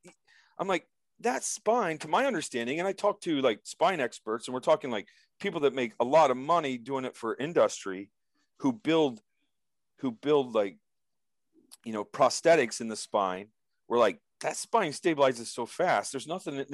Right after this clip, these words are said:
they don't even, these people didn't even lift weights. They're like, "There's nothing in the gym that is gonna, like,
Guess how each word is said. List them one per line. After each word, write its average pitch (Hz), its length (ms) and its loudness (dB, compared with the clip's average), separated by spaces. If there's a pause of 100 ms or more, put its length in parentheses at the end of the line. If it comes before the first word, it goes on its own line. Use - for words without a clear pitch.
(120)
they 196 160 4
don't 185 140 2
even, 120 280 -4
these 208 140 -8
people 160 180 -2
didn't 127 140 0
even 101 160 -6
lift - 200 -12
weights. 226 200 2
They're 104 80 -6
like, 90 140 -8 (300)
"There's 240 140 -10
nothing 110 340 -2
in 101 100 -6
the 98 200 -8
gym 107 340 -6
that 90 140 -2
is 87 160 -10
gonna, 90 220 -6
like, 76 220 -8